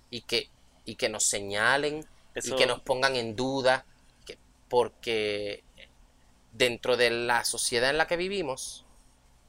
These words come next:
Speaker 1: amar luce como, como algo imposible. Amar es como que, ah, eso es como que fishy.
Speaker 2: Sí, sí,
Speaker 1: ¿Qué ha-,
Speaker 2: sí.
Speaker 1: como que, ¿qué
Speaker 2: Sí.
Speaker 1: hay ahí? Y
Speaker 2: Sí,
Speaker 1: entonces
Speaker 2: sí.
Speaker 1: eso es algo
Speaker 2: Casi,
Speaker 1: también con
Speaker 2: casi,
Speaker 1: lo que
Speaker 2: casi, casi en nuestra cultura es como que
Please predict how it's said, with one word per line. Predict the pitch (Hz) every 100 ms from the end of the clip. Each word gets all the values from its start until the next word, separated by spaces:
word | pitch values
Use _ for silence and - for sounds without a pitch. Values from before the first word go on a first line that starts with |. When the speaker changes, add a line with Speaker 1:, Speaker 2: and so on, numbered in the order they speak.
| _ _ -
Speaker 1:
amar | 110 113 160 165
luce | 175 202 - 151
como, | - 113 107 101 98 98 -
como | - 110 110
algo | 135 151 160 151 127 110 _ - - _
imposible. | 127 127 - 113 - 123 104 92 90 - - _ _ _
Amar | 113 117 135
es | 147
como | - 131
que, | 120 113 - - - - _ -
ah, | - - - -
eso | 110 -
es | 120 - -
como | 104 101
que | - 104 101 -
fishy. | - - 117 - 101 - -
Speaker 2:
Sí, | - 120 117
sí, | 104 123
Speaker 1:
¿Qué | 147
ha-, | 156
Speaker 2:
sí. | 117 110
Speaker 1:
como | 120 117
que, | 120
¿qué | - -
Speaker 2:
Sí. | 147
Speaker 1:
hay | 156 151
ahí? | 123 104 95 - - _ -
Y |
Speaker 2:
Sí, |
Speaker 1:
entonces | 123 - 180
Speaker 2:
sí. |
Speaker 1:
eso | 143 175
es |
algo | 127 -
Speaker 2:
Casi, |
Speaker 1:
también | - 139
con | 135
Speaker 2:
casi, | 143
Speaker 1:
lo | 131
que |
Speaker 2:
casi, | 135 135 139
casi | 147 151
en | 135
nuestra | 135 127 135
cultura | 135 - 147 131
es | 127
como | 135 127
que | 117